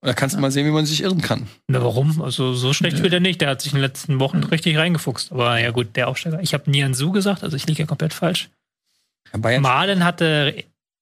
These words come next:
Speaker 2: Ralf gesagt.
Speaker 3: Ja, liegt,
Speaker 2: Und
Speaker 3: es
Speaker 1: kommt auch
Speaker 2: Nico
Speaker 1: mal
Speaker 2: hatte Dani Olmo gesagt, aus welchem Grund auch immer. Also, das weiß ich noch. Stimmt. Das erinnere ich mich auch daran,
Speaker 1: Ja,
Speaker 2: dass wir
Speaker 1: aber da
Speaker 2: da,
Speaker 1: waren auch
Speaker 2: wir haben nämlich
Speaker 3: Ja,
Speaker 2: überhaupt gar nicht über die anderen geredet. Wir haben nur darüber geredet, dass Dani Olmo nicht zählt. Das
Speaker 3: Ja,
Speaker 2: weiß ich
Speaker 3: genau.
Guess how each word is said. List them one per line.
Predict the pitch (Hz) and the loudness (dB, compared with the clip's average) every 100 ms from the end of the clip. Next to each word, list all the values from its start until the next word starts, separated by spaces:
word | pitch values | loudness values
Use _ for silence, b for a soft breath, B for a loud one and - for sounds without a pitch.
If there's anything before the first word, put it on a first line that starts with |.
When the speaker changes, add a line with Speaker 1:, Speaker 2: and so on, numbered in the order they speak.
| _ _ _ - | _ _ _ -4
Speaker 2:
Ralf | 160 - | -2 0
gesagt. | 185 190 202 - _ _ _ _ - | 0 0 -2 -10 _ _ _ _ -2
Speaker 3:
Ja, | 147 151 | 0 2
liegt, | 170 156 - | 0 -2 -2
Speaker 2:
Und | 139 | -2
Speaker 3:
es | - - - | -2 -10 -6
Speaker 1:
kommt | 143 | 0
auch | 147 | 2
Speaker 2:
Nico | 190 160 | 2 2
Speaker 1:
mal | 165 | 0
Speaker 2:
hatte | 170 | 0
Dani | 151 143 143 | 0 2 2
Olmo | 165 170 139 | 2 2 2
gesagt, | 143 143 147 156 | 0 0 0 0
aus | - | 0
welchem | 160 165 | 0 0
Grund | 156 156 147 | 0 0 2
auch | 135 | 2
immer. | 151 | 2
Also, | 135 131 131 127 | 2 2 0 0
das | 170 147 - _ | -2 -4 -6 _
weiß | 135 143 | -2 0
ich | 131 | 0
noch. | 131 | -2
Stimmt. | - 151 | 0 0
Das | 208 | 0
erinnere | 185 202 226 | 2 2 2
ich | |
mich | 208 | 2
auch | 196 | 2
daran, | 196 143 | 2 2
Speaker 1:
Ja, | |
Speaker 2:
dass | 143 | 2
wir | 143 | 2
Speaker 1:
aber | 190 | 2
da | |
Speaker 2:
da, | 214 | 2
Speaker 1:
waren | 170 | 2
auch | 170 | 2
Speaker 2:
wir | 185 | 0
haben | 208 | 2
nämlich | - 151 | 2 2
Speaker 3:
Ja, | |
Speaker 2:
überhaupt | 220 240 - | 2 0 0
gar | 214 | 0
nicht | 196 | 2
über | 185 | 2
die | 180 | 2
anderen | 208 208 | 2 2
geredet. | 156 175 170 | 2 2 2
Wir | 170 | 2
haben | 185 | 2
nur | 190 | 2
darüber | 180 180 | 2 2
geredet, | 156 170 156 165 | 2 0 0 0
dass | 156 | 0
Dani | - 160 160 | 0 0 2
Olmo | 160 160 | 2 2
nicht | 139 127 | 0 -2
zählt. | - 123 - | -4 -2 0
Das | |
Speaker 3:
Ja, | 165 - | 0 0
Speaker 2:
weiß | 147 | 0
ich | |
Speaker 3:
genau. | 151 | 0